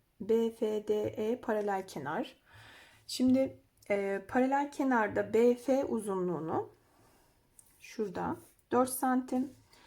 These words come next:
F C uzunluğunu karenin buradaki kenarın, e, bir parçası altı santim vermiş. Ama karenin ben bir kenar uzunluğunu bu ikisinin toplamından bulabilirim. On santim.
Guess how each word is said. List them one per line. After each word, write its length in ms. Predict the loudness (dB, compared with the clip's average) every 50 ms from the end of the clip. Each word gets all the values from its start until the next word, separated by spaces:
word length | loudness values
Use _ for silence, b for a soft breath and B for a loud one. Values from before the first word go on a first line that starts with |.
| b b b b
F 320 | -2 0 2 4 4 2
C 200 | 2 0 0 0
uzunluğunu 960 | 0 0 -2 -2 -2 -2 0 0 0 0 -2 -2 -4 -4 -4 -4 -4 -6 -8 -12 -20 _ _ _ _ -20 _ -20 -14
karenin 480 | -6 -6 -4 -4 -4 -4 -6 -8 -10 -12 -14 -16
buradaki 600 | -12 -10 -10 -6 -6 -8 -6 -6 -6 -6 -6 -8 -12 -18
kenarın, 600 | -10 -8 -6 -4 -4 -4 -4 -6 -6 -8 -8 -10 -12 -10
e, 320 | -8 -6 -4 -4 -4 -6
bir 100 | -8 -10
parçası 760 | -6 -2 -2 -2 -2 -4 -8 -10 -8 -8 -6 -4 -6 -6 -6 B B B B B B B
altı 320 | 6 6 6 6 2 -6
santim 480 | -6 -6 -6 -6 -6 -10 -10 -10 -8 -8
vermiş. 460 | -6 -8 -8 -10 -12 -14 -14 -16 -16 B B B B B B B B
Ama 260 | 2 4 4 2 0
karenin 580 | 0 2 2 4 4 4 2 0 0 -4 -6 -8 -16 -8 -2
ben 240 | 0 2 2 2 0
bir 180 | -2 -6 -6
kenar 240 | -2 0 0 0 0
uzunluğunu 600 | -2 -4 -2 -2 0 0 0 0 -2 -2 -2 -2
bu 100 | -2 -2
ikisinin 380 | -2 -2 -8 -8 -6 -6 -6 -4
toplamından 760 | -4 -6 -6 -4 -4 -6 -4 -4 -4 -2 0 0 -2 -2 -6 B B B B -16 -4 0
bulabilirim. 540 | 2 2 2 0 -2 -4 -2 -2 -4 -6 -10 -14 _ 0
On 180 | 2 2 2 2
santim. 440 | 0 -2 -4 -4 -4 -6 -10 -16